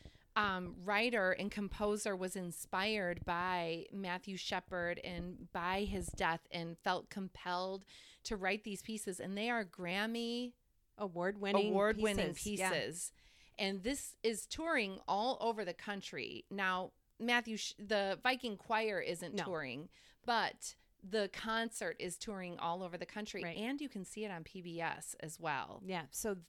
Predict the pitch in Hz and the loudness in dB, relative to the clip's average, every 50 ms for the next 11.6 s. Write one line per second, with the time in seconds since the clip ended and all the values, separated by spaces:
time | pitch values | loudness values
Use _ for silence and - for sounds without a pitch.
0 | _ - - 175 202 202 196 - 233 220 - 226 220 214 202 175 175 160 185 180 | _ -18 -6 -2 -2 -2 0 -2 -4 -2 0 -2 0 0 -2 -4 -6 -6 -6 -6
1 | 170 165 165 165 170 170 - - 170 - - 196 170 170 165 175 180 - _ - | -6 -6 -6 -6 -8 -10 -12 -12 -14 -12 -10 -10 -8 -8 -8 -10 -12 -14 _ -10
2 | 214 196 185 180 - - - 175 165 160 165 165 160 - _ - - _ - _ | -6 -6 -6 -6 -6 -8 -6 -4 -4 -4 -6 -8 -10 -16 _ -20 -20 _ -20 _
3 | _ - 185 165 160 160 160 - - 190 175 160 165 170 165 156 156 151 - - | _ -10 -8 -8 -6 -8 -8 -10 -8 -6 -6 -4 -4 -2 -2 -2 -2 -4 -4 -2
4 | 185 165 156 151 147 - - - - _ _ _ - - - - - 175 151 143 | 0 0 0 -2 -4 -8 -12 -14 -20 _ _ _ -20 -20 -20 -12 -8 -8 -6 -6
5 | 165 - - 165 160 165 156 156 147 151 151 - - - 175 151 147 143 139 _ | -6 -6 -4 -4 -6 -6 -6 -8 -12 -14 -14 -12 -6 -4 -2 -2 -2 -4 -8 _
6 | _ _ _ - _ _ _ - 190 190 214 226 240 226 170 170 175 165 - - | _ _ _ -20 _ _ _ 6 8 8 10 8 6 4 2 0 -2 -2 -4 -2
7 | - 202 196 196 175 160 - - - 185 151 151 151 151 147 143 139 135 170 - | 0 0 2 2 0 -2 -4 -4 -2 0 0 0 0 0 -2 -2 -4 -6 -10 -10
8 | - - 202 226 240 - - 226 180 - 175 156 156 165 160 139 143 - - - | -2 2 2 2 2 0 -2 -4 -4 -4 -4 -4 -4 -4 -4 -4 -4 -6 -6 -6
9 | - 170 175 180 - 180 151 151 - - - - - - - - 202 202 214 208 | -4 -2 -2 -2 -2 -4 -6 -6 -6 -10 -12 -14 -14 -14 0 4 4 4 6 6
10 | - - 349 370 277 214 226 220 185 220 214 202 196 196 185 - - 180 165 - | 6 6 6 8 6 6 6 8 10 10 8 8 6 2 0 0 0 -2 -4 -4
11 | - - - - - 175 165 143 156 147 156 - | -6 -12 -10 -4 -4 -2 -2 -4 -6 -10 -14 -16